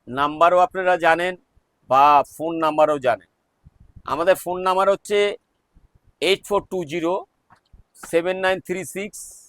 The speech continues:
টু সেভেন। আমাদের আরেকটা নাম্বার আছে PhonePe বা আমার ওয়াইফের নাম্বার, সেভেন ফোর থ্রি ডবল নাইন টু ফাইভ ডবল জিরো ওয়ান। আমাদের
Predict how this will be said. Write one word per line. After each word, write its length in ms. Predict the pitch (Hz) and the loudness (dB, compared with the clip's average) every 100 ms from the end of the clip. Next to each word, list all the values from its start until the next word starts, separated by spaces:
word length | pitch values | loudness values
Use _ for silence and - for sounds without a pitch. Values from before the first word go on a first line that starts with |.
| _ _ _ _ _ _ _ _ _ _ _ - | _ _ _ _ _ _ _ _ _ _ _ -10
টু 80 | 175 - | -8 -6
সেভেন। 260 | 139 101 82 - _ _ _ _ - | -6 -4 -8 -14 _ _ _ _ -8
আমাদের 180 | 160 165 | 0 2
আরেকটা 280 | 170 - 196 185 | 2 0 -4 -2
নাম্বার 240 | 190 196 202 | -2 2 2
আছে 180 | 196 202 190 | 2 -2 -4
PhonePe 460 | - 175 175 190 196 202 - _ _ - | -4 -4 -4 -4 -2 -2 -8 _ _ 0
বা 80 | 151 | 2
আমার 160 | 151 160 151 _ _ _ | 2 -2 -8 _ _ _
ওয়াইফের 340 | 135 165 170 165 151 | 0 0 0 -4 -4
নাম্বার, 280 | 139 143 - _ _ _ _ _ _ _ _ _ _ - - | 0 0 0 _ _ _ _ _ _ _ _ _ _ -14 -4
সেভেন 260 | 180 196 180 | -2 -2 -4
ফোর 160 | 185 196 - | -4 -6 -6
থ্রি 180 | 175 202 214 302 _ _ _ _ 104 113 | -8 -6 -6 -10 _ _ _ _ -8 0
ডবল 240 | 156 175 180 185 | 4 4 2 2
নাইন 160 | 185 180 _ _ _ _ _ | 0 -2 _ _ _ _ _
টু 80 | 170 156 - | -10 -2 4
ফাইভ 220 | 160 160 - _ _ _ _ _ _ - | 6 4 -2 _ _ _ _ _ _ -2
ডবল 220 | 143 156 147 | 2 2 0
জিরো 160 | 143 135 110 | -2 -4 -4
ওয়ান। 160 | 87 - _ _ _ _ _ _ | -6 -10 _ _ _ _ _ _
আমাদের 320 | 120 143 160 | -4 -4 -4